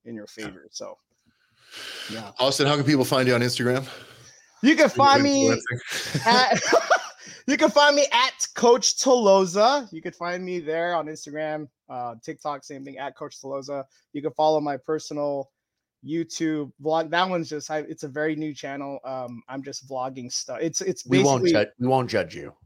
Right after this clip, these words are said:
Speaker 1: Uh,
Speaker 3: And so
Speaker 1: no, no, no. It's, uh, it's basically documenting life lessons for my son. That is the theme of it.
Speaker 3: That's cool.
Speaker 1: And, uh,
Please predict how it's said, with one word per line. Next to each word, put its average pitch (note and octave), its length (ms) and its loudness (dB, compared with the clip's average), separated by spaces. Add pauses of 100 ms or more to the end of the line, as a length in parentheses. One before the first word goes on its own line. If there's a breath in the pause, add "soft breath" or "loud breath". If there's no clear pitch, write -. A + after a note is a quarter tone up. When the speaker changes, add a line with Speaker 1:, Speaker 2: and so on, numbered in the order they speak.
(160)
Speaker 1:
Uh, - 140 6
Speaker 3:
And B3 100 2
so B3 60 2
Speaker 1:
no, C4+ 100 6
no, C#4+ 80 4
no. C4 160 6
It's, A#3 240 4
uh, A#3 180 6
it's G3 160 2
basically A#3 380 2
documenting G#3+ 480 2
life F#3 220 0
lessons E3 300 -4
for E3 120 -8
my C#3 100 -8
son. C3 320 -8 (140)
That C#3+ 220 -4
is C#3+ 240 -8
the B2+ 220 -8 (100)
theme D3 180 -6
of A2 140 -10
it. G2 160 -16
Speaker 3:
That's - 140 -20
cool. - 220 -10
Speaker 1:
And, C3+ 440 -6
uh, B2 340 -8